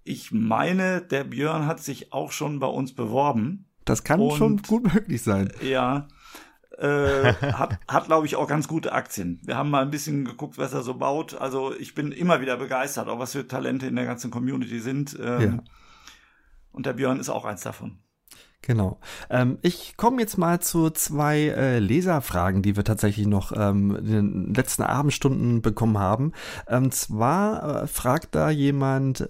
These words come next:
Speaker 2: ihr führt ja auch die beleuchteten Steine. Wird es in Zukunft auch mal ein beleuchtetes Set bei Open Brick Source geben?
Speaker 1: Ähm, ja, das haben wir fest vor.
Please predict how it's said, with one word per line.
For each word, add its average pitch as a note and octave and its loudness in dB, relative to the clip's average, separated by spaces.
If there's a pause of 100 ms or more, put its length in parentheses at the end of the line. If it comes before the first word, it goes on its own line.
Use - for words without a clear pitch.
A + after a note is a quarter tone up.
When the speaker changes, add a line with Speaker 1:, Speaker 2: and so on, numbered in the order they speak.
Speaker 2:
ihr E3 2
führt D#3 0
ja D3+ 2
auch - 4
die C3 2
beleuchteten A2 2
Steine. F#2 2 (300)
Wird E3 2
es G3+ -8
in C#3 2
Zukunft A3 0
auch G3+ 2
mal D#3 4
ein C#3 2
beleuchtetes C#3 2
Set D#3+ 2
bei G#2 4
Open G2 4
Brick G2+ -2
Source - -2
geben? F#2+ 2
Speaker 1:
Ähm, A#2+ -2
ja, G#2 -2
das - -12
haben C#3 2
wir D3+ 4
fest D3+ 0
vor. C#3 0